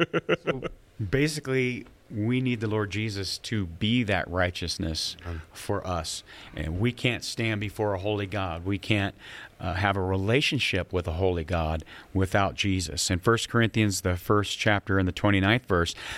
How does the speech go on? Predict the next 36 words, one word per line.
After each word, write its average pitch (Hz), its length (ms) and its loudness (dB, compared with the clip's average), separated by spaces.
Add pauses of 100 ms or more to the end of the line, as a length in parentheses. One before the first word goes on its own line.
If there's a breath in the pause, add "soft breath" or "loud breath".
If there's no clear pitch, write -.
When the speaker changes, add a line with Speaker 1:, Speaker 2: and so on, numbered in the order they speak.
(120 loud breath)
Speaker 1:
"That 110 240 4
no 120 240 6
flesh 127 320 2
should 113 240 -2
glory 117 340 4
in 127 60 4
his 127 140 0
presence, 98 640 2 (420 loud breath)
but 110 160 6
of 101 140 2
him 147 420 4 (120)
are 107 160 4
ye 113 240 4
in 107 500 4
Christ 101 380 2
Jesus, 131 580 2 (300 loud breath)
who 160 180 8
of 160 140 4
God 120 260 4
is 104 240 0
made 135 240 6
unto 113 460 2
us 98 280 4 (360 loud breath)
wisdom 131 640 4 (100)
and 87 340 2
righteousness 117 680 2
and 92 80 2
sanctification 113 1080 2
and 87 240 4
redemption, 117 680 4 (320 loud breath)
that 107 160 6
according 151 460 4
as 131 240 4
it 143 40 4
is 113 160 0
written, 110 400 2